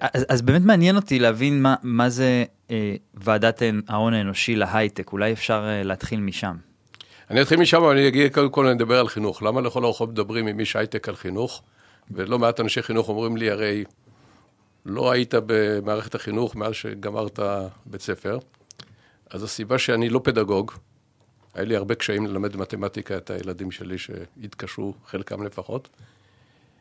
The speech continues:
Speaker 2: בגלל שאני לא פדגוג, אבל אני יודע את השינויים שהעולם עובר. אני פחות או יותר בעולם ההייטק כבר למעלה מארבעים שנה, ולחיות באווירה של שינויים ושל אי-ודאות, זה היה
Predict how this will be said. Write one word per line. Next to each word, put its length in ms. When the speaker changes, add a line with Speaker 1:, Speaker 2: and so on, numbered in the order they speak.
Speaker 2:
בגלל 380
שאני 500
לא 140
פדגוג, 380
אבל 180
אני 160
יודע 640
את 100
השינויים 460
שהעולם 360
עובר. 260
אני 140
פחות 280
או 40
יותר 200
בעולם 320
ההייטק 340
כבר 180
למעלה 260
מארבעים 320
שנה, 360
ולחיות 1400
באווירה 340
של 160
שינויים 400
ושל 220
אי-ודאות, 440
זה 100
היה 100